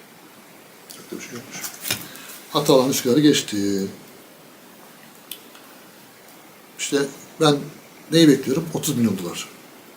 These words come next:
İyi, o gün de iyi para, bugün de çok iyi para. Benim otuz milyon dolar şöyle oldu. Tayyip abiden gelecek. Mücahit öyle diyor. Bu ay gel-,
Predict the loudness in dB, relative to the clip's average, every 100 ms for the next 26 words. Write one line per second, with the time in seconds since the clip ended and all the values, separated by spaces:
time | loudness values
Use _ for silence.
0 | -20 -20 -20 -20 -20 -8 -6 -6 -6 -4
1 | 0 0 -2 -6 -10 -6 -2 -2 -4 -10
2 | -14 -12 -12 -14 -20 -20 -20 -20 -20 -20
3 | -20 -8 0 4 4 4 4 6 6 6
4 | 8 6 6 0 -10 -20 -20 -20 -20 -20
5 | -20 -20 -20 -20 -2 4 6 6 4 4
6 | 4 4 0 -2 -12 -8 -2 2 6 6
7 | 6 0 -12 -20 -20 -20 -8 4 6 6
8 | 2 -4